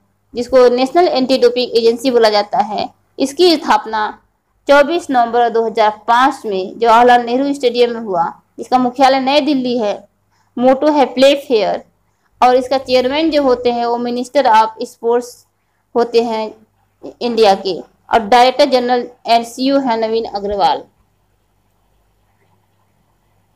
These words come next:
नेक्स्ट क्वेश्चन है दोस्तों, ऐसी प्रणाली जिसके माध्यम से खिलाड़ी कुछ विशेष दवाओं का सेवन करके अपने प्रदर्शन को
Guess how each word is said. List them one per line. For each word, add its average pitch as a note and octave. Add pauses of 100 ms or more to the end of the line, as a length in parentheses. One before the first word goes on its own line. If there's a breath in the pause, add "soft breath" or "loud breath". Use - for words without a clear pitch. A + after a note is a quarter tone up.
नेक्स्ट E4+
क्वेश्चन F#4
है F#4+
दोस्तों, D4+ (200)
ऐसी C4+
प्रणाली A#3+ (220)
जिसके B3+
माध्यम C4+
से A3+ (920)
खिलाड़ी C#4+ (520)
कुछ E4
विशेष D4
दवाओं B3+
का C#4+
सेवन B3
करके G#3 (600)
अपने C4+
प्रदर्शन C4+
को C4+